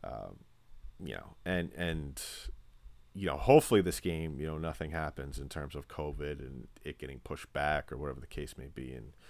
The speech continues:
hopefully this is the last time we talk about covid affecting the Lightning schedule for the rest of the season, because I, I think, I, I think everybody could agree with me. It's, it's stupid at this point. It's annoying.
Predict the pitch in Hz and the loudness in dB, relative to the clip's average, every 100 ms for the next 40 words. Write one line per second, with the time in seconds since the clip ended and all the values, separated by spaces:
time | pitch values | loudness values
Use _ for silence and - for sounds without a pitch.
0 | - - - - - 123 - 101 92 101 | -20 -20 -20 4 10 10 10 8 8 2
1 | 87 90 85 82 - 82 78 76 - 78 | 2 4 4 4 2 -2 -2 -2 0 0
2 | 76 78 71 - 80 78 69 - 78 - | 2 0 0 -2 -2 -2 -2 0 0 0
3 | 76 73 80 78 73 71 - 85 78 73 | -4 0 0 0 -4 -4 0 0 0 -6
4 | 73 73 69 - 69 - 71 73 71 69 | -4 -4 -4 -6 -8 -6 -6 -6 -10 -10
5 | 73 67 64 - 64 69 69 - 78 - | -6 -6 -6 -6 -4 -2 -2 -2 -6 -8
6 | - - - - - - 87 92 - 78 | -20 -20 -18 -20 -20 -2 6 6 6 2
7 | 90 87 107 87 85 82 78 80 76 78 | 2 4 2 4 4 4 2 0 -2 0
8 | 76 76 67 65 69 - - - - - | 0 -2 -4 -4 -4 -6 -10 -8 -6 -4
9 | - 78 62 62 - - 69 65 - 85 | -2 -2 -4 -6 -10 -6 -6 -6 -2 0
10 | 87 71 - | 2 2 -2